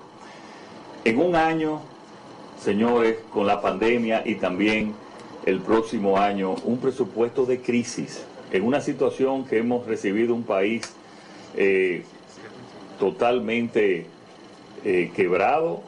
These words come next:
un, un país con muchísimas situaciones que se darán a conocer en cada ministerio, la situación de cada ministerio también, y en general también de, del gobierno, su situación, eh, fiscal, de cómo fue recibida.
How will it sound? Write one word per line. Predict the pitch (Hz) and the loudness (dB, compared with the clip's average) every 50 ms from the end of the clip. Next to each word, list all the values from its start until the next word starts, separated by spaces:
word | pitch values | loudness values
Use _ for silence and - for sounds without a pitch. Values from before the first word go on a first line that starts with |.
| - - - | -16 -10 -4
un, | 98 98 101 101 101 | -2 -2 0 0 0
un | 98 98 95 | 0 -2 -2
país | 95 - 92 90 92 98 104 104 101 | 0 0 2 2 2 2 0 -2 0
con | - 104 92 90 87 82 82 82 82 - 107 | 0 0 0 0 -2 -4 -6 -6 -8 -8 -6
muchísimas | 92 92 87 - 123 120 117 139 127 117 107 - | -4 -4 -2 0 0 0 2 2 0 0 0 -2
situaciones | 123 107 98 123 120 - - 120 107 107 113 104 | -4 0 2 0 0 2 0 0 0 0 -2 -2
que | - 123 107 | 0 -2 0
se | - - 104 | 2 2 2
darán | 98 92 92 104 117 135 139 | 2 2 2 2 2 2 2
a | 127 123 | 0 0
conocer | - 120 110 104 98 - - 113 120 120 113 - - - - - - - - - - - - - - - - - - - - | 0 0 0 -2 -2 0 0 2 2 2 0 -4 -6 -14 -20 -20 -20 -20 -20 -20 -20 -20 -20 -20 -20 -20 -20 -20 -18 -8 -2
en | - 104 98 87 82 | 0 2 2 2 2
cada | - 131 131 135 135 | 2 2 2 4 2
ministerio, | 120 120 110 107 95 87 - 120 120 127 139 135 113 | 2 0 -2 -2 -4 -2 0 2 2 2 4 2 0
la | 95 | 0
situación | 95 92 92 90 - 117 117 | 0 -2 -2 0 0 2 2
de | 107 - | 0 2
cada | - 110 113 113 110 | 2 2 2 2 2
ministerio | 110 107 101 90 - - 113 104 113 104 | 0 0 -2 -2 0 0 0 0 0 0
también, | - 101 92 87 98 101 104 101 104 104 - - - - - - - - - - - | -2 -2 -2 0 0 2 2 0 -2 -6 -10 -16 -20 -20 -20 -20 -20 -20 -20 -4 0
y | 120 123 127 127 - 110 | 2 2 2 2 2 0
en | 113 110 104 | 0 0 -2
general | 107 101 98 95 92 98 101 104 104 101 | -4 -2 -2 2 2 2 2 2 0 -2
también | 104 90 90 92 95 98 92 | -2 -4 0 0 0 0 2
de, | 92 87 85 85 82 82 - - - - - - - - - 90 | 2 2 2 2 0 -2 -4 -10 -18 -20 -20 -20 -16 -14 -2 0
del | 101 98 110 | 2 2 4
gobierno, | 107 107 98 92 98 101 101 101 98 95 | 4 2 2 4 2 2 2 2 -2 -4
su | - 98 87 | -6 -8 -6
situación, | - 95 82 90 87 82 - - 98 95 98 98 92 90 - - - - - - - - - - | -6 -6 -2 0 -2 -2 0 0 2 4 4 2 0 -2 -8 -14 -18 -20 -20 -20 -20 -20 -16 -4
eh, | - 95 87 87 85 85 85 | 0 2 2 2 2 0 0
fiscal, | - - 90 - - - 113 101 101 101 101 | -2 -2 -2 -2 0 0 2 2 2 2 0
de | 95 90 - | -2 -2 -2
cómo | - 95 95 95 | -2 -2 -2 -4
fue | - - 92 82 | -2 0 0 0
recibida. | 87 85 - - 78 73 - - - - - | 0 -2 -6 -8 -8 -8 -8 -10 -12 -12 -14